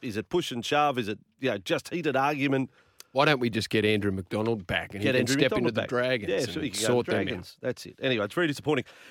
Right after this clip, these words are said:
Speaker 1: Now, the other league incident, um, that we want to talk about this morning, Brandy, and we were at the World Club Challenge Saturday night. And, and I, and I got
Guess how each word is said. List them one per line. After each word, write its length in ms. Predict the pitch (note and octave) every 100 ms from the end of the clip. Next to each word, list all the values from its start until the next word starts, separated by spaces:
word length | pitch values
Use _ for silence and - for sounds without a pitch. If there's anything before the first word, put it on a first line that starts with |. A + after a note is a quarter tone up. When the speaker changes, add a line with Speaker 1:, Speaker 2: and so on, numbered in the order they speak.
| -
Speaker 1:
Now, 120 | F3
the 120 | F3
other 160 | G3 C4
league 260 | A3+ F#3+ D3+
incident, 440 | D#3 E3 C#3 A#2+ -
um, 400 | C3+ C3+ B2+ B2+ -
that 160 | - B2+ _
we 100 | B2
want 180 | A#2+ C3
to 40 |
talk 120 | D3 C#3
about 160 | B2
this 200 | - -
morning, 240 | F3 G#3+ D#3
Brandy, 260 | B2 G2+
and 80 | B2+
we 140 | F#3+
were 80 | C4
at 80 | B3+
the 80 | G#3+
World 240 | E3+ C3+
Club 200 | - G2
Challenge 320 | - A#2 G#2+
Saturday 460 | F#2+ - A2 F#2+ F#2
night. 300 | G2 C3 - - _ _ _ _ _ _ _ _ _ _ _ -
And, 260 | D#3+ E3 F3
and 140 | F3
I, 160 | F3+ B3 -
and 160 | E3
I 120 | D#3+
got 200 | E3 A#3+